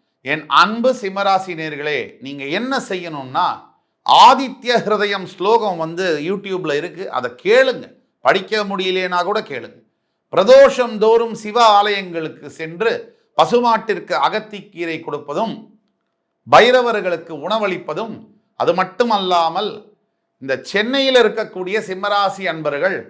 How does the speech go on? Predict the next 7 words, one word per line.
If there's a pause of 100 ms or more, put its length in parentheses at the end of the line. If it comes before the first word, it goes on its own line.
(460)
பாரிஸ்
கார்னர்ல
இருக்கக்கூடிய (220)
சாய்பாபா (160)
கோவில்
ஒண்ணு
இருக்கு,